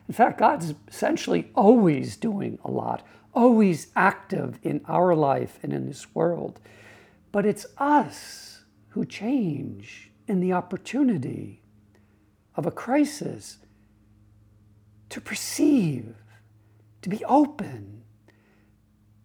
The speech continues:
to think and pray more deeply. Friends, stop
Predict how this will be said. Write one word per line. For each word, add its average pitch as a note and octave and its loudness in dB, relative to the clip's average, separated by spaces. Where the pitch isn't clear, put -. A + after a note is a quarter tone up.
to A#3+ -2
think A#3+ 0
and F#3+ -2
pray A3 -2
more A#3+ 2
deeply. D3 -4
Friends, A#3+ -2
stop B3+ 2